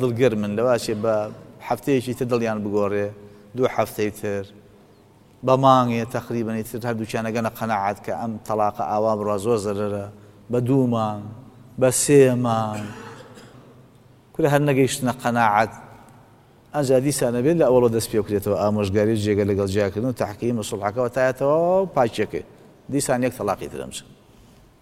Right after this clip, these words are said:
دیسان عیددە دەست پێ کاتەوە. یعنی بەم شێوەیە بە ساڵێک ئەمجا تەلاق ئەکەوێ. لەبەرەوە مەحکەمەش پەلەی نییە. هەردووکیان دڵیان گەرمە، ڕێگە نووسێ: "بڕۆ سێ مانگی تر وەرەوە."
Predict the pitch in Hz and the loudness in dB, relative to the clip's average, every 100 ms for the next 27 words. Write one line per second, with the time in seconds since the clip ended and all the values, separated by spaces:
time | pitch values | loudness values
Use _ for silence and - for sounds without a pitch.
0 | _ - 143 143 135 120 131 131 127 - | _ -4 0 2 2 4 4 4 2 2
1 | 110 - 82 - - 226 160 147 175 - | 0 0 -4 -4 -4 -2 -4 -4 -4 -4
2 | 95 95 131 139 - - - - - - | -4 -2 -2 -2 -8 -20 -20 -20 -20 -20
3 | _ 104 - 123 123 120 117 117 110 101 | _ -8 -2 2 2 2 0 -2 -4 -4
4 | 98 101 98 - - - - _ _ 101 | -4 -4 -4 -8 -20 -20 -20 _ _ -16
5 | - 76 78 - _ _ _ _ _ _ | -14 -14 -14 -20 _ _ _ _ _ _
6 | _ _ _ _ _ _ _ _ _ _ | _ _ _ _ _ _ _ _ _ _
7 | _ _ _ - 101 117 135 120 - 110 | _ _ _ -8 -4 -2 -2 -2 -4 -8
8 | 123 - 110 104 90 - - - - - | -6 -4 -2 -4 -6 -12 -20 -20 -20 -20
9 | - - _ _ _ _ - - 131 135 | -20 -20 _ _ _ _ -8 -4 -2 0
10 | 131 139 143 127 120 107 120 120 - 101 | 2 2 2 4 2 2 -2 -6 -10 -2
11 | 123 120 110 127 123 117 123 113 101 90 | 0 0 -2 -2 -2 -2 -2 -4 -6 -6
12 | 80 71 | -6 -8